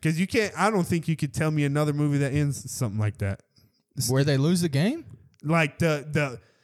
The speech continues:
Speaker 1: there's like a high, high, high, and then all of a sudden it's like a big time drop.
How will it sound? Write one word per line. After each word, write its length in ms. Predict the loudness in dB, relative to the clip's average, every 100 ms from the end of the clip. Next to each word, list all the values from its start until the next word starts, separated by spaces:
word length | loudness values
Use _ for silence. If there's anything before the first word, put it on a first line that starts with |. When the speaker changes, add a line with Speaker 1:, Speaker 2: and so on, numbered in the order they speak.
| _
Speaker 1:
there's 240 | 0 2
like 220 | 2 0 0
a 100 | -2
high, 280 | 0 2 2
high, 200 | 2 2
high, 280 | 2 2
and 120 | 2 2
then 200 | 0 0
all 140 | 0
of 60 | 0
a 20 |
sudden 280 | 0 -2 0
it's 160 | -2 -2
like 140 | -2
a 60 | -2
big 280 | 0 -2 -2
time 280 | -2 -2 0
drop. 300 | 0 0